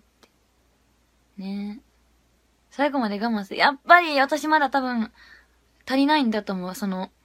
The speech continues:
なんだろうな。そう。だってワンショット動画界まだ慣れてないからさ、私。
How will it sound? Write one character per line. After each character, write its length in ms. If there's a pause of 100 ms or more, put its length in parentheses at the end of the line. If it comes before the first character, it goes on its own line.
(580)
な 140
ん 40
だ 100
ろ 140
う 20
な。 320 (160)
そ 240
う。 120 (600)
だ 80
っ 40
て 100
ワ 160
ン 80
シ 80
ョ 40
ッ 60
ト 140
動 200
画 120
界 160
ま 120
だ 80
慣 160
れ 100
て 120
な 140
い 80
か 120
ら 100
さ、 100
私。 540